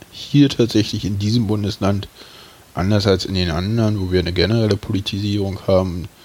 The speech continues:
nur auf den Erfolg der A F D zurückzuführen. Das finde ich schrecklich. Da müssen sich auch alle Parteien fragen lassen, warum ist das so und warum hat man das nicht gesehen und warum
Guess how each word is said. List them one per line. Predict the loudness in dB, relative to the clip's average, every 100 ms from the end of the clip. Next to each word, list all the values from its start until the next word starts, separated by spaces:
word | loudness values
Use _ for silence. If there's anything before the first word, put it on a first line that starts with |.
| -20 -20 _ _
nur | -6 2 6 6
auf | 4
den | 0 -4
Erfolg | -4 -4 -4
der | -4 -4
A |
F | -4
D | -6 -8
zurückzuführen. | -4 -4 -4 -8 -4 -4 -4 -10 _ _ _ _ _ _ _ _ _
Das | -10 -6
finde | 0 2
ich | 2
schrecklich. | 2 0 2 0 2
Da | 0
müssen | 0 -2 -2
sich | 0 2
auch | 0 -4 -16 _ _
alle | 2 2 0 -14 -12
Parteien | -6 -2 0 0 -2 -8
fragen | -6 0 2 2
lassen, | -2 -4 -6 -10 -12 -20 -20 -20 -20 _ -6
warum | 2 2 2 -2
ist | -4 -6 -2
das | -2 2
so | 2 2 -2 -10 -20 -20 -20 -20 -20 -20 -20 -6
und | -2 0 0
warum | 2 2 2 2 -2
hat | -4 -2
man | 0
das | 2 0
nicht | -4 -4
gesehen | -2 2 2 2
und | 0 -4 -4
warum | -4 -2 -6